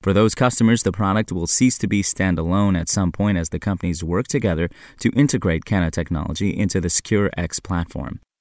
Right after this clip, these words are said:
When that is complete, the standalone customers will have to purchase the Cisco solution to continue using the Kenna tech. Cisco has had a busy week on the acquisition front. It announced its intent to acquire Sedona Systems on Tuesday,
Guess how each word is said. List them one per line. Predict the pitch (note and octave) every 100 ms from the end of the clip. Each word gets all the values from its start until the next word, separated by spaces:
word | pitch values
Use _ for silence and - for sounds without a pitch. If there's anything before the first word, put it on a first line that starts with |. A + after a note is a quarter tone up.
| -
When | G#2+ A#2+
that | A2+
is | F#2 -
complete, | F#2 D#2+ A#2+ -
the | F2+
standalone | - G#2+ G#2+ G2+ G2+
customers | G2+ G#2 - A2 A2
will | F2 E2+
have | F2+
to | F2+
purchase | E2 C3+ A#2+ G#2+
the | - E2+
Cisco | - - G2+
solution | F#2 F#2 D#2+ - F#2+
to | F2+ -
continue | - B2 E3+ D#3+ F#2+
using | E2 F2 E2+ E2
the | D#2+
Kenna | - E2+ D2
tech. | - - - - _ _ _ _ -
Cisco | - C#3+ C3+
has | A2+ G#2+
had | G#2+ G2+
a | F2
busy | E2+ F#2+ F2+
week | D#2 F#2+ F2+
on | E2+
the | E2
acquisition | F2 E2+ E2 F2 F#2 E2
front. | - D2 D#2 - - -
It | G2+
announced | G#2 A2+ C3+ C3+
its | C3+ -
intent | G2+ - F#2+ -
to | G2
acquire | F2 - G#2 G2+ G#2
Sedona | - E2+ G2 B2+ A#2
Systems | - E2+ F2+ F2+
on | E2 D#2+
Tuesday, | - E2+ D#2 D#2+ F2